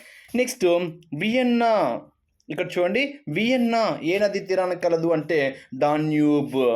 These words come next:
షాంఘై ఏ నది తీరాన కలదు అంటే యాంగ్సే కియాంగ్. యాంగ్సే కియాంగ్. నెక్స్ట్ వాషింగ్టన్ చాలా చాలా ఇంపార్టెంట్. వాషింగ్టన్ ఏ నది తీరాన కలదు అంటే పొటామాక్. హైలైట్ చేసుకోవాలి.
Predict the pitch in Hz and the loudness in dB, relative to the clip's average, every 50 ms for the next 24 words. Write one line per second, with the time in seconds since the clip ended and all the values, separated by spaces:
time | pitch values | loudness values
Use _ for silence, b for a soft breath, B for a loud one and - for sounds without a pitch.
0 | 113 - B B B B B B - - 202 202 214 226 220 220 - 233 226 214 | 0 -2 B B B B B B -4 -2 0 0 0 0 -2 -2 -2 0 0 0
1 | 196 143 127 - - 143 160 180 196 196 185 - 185 180 180 185 180 180 175 175 | 0 -2 -4 -6 -4 -2 -2 0 0 0 0 0 -2 -4 -2 -2 0 0 0 0
2 | 170 170 165 156 156 151 165 156 151 147 147 160 147 135 123 120 120 B B B | 0 0 0 0 0 0 0 0 0 -2 -2 -2 -2 0 -2 -4 -6 B B B
3 | B 131 139 143 151 165 175 165 - - 247 277 311 320 277 - - - - 139 | B -4 -2 -2 -2 -2 -4 -4 -4 -2 0 0 2 0 0 -2 -6 -8 -6 -4
4 | 135 135 135 131 131 131 131 131 131 123 120 120 110 107 - - 131 139 143 160 | 0 0 2 2 2 0 0 0 0 0 0 0 0 0 0 -2 -2 -2 -2 -4
5 | 160 - 233 269 302 320 302 302 - - - 131 131 135 127 127 131 131 123 117 | -4 -2 -2 0 0 0 -2 -4 -8 -6 -4 -2 0 2 2 2 2 0 0 0
6 | 117 110 110 110 - B B B B B B B 254 262 262 233 180 160 190 220 | 0 -2 -2 -2 -6 B B B B B B B -4 -4 -2 -4 -2 0 0 0
7 | 240 240 262 262 254 247 214 165 135 - - 180 185 196 208 214 208 214 214 196 | 0 0 0 -2 0 0 0 -2 -2 -4 -4 -2 0 0 0 0 0 0 0 0
8 | 196 190 175 156 180 170 165 160 160 151 147 135 120 117 120 B B B 151 165 | 0 -2 -4 -2 0 0 0 0 -2 -2 0 0 0 0 -2 B B B -2 0
9 | 190 226 220 - 254 247 240 233 202 151 135 143 170 208 240 240 226 214 220 233 | 0 0 0 0 -2 0 0 0 0 0 0 0 0 0 0 0 0 -2 -4 -4
10 | 233 220 208 202 196 196 190 185 185 175 175 165 170 170 165 160 156 170 156 139 | -4 -2 0 0 0 0 -2 -2 -2 0 0 0 0 0 0 0 -2 -2 -2 -2
11 | 127 127 B B B B B - 208 208 208 220 220 220 214 208 196 196 190 190 | -2 -4 B B B B B -2 -2 0 0 0 0 0 0 0 0 0 0 -2
12 | 190 190 190 - - 170 151 135 127 117 104 101 - 135 139 143 143 139 139 - | -2 -4 -6 -4 -2 0 2 2 2 0 0 -4 -4 -4 -2 -2 -2 -4 -4 -4
13 | 139 131 135 - 147 139 131 131 127 120 117 | -4 -4 -4 -2 0 2 2 2 2 0 -2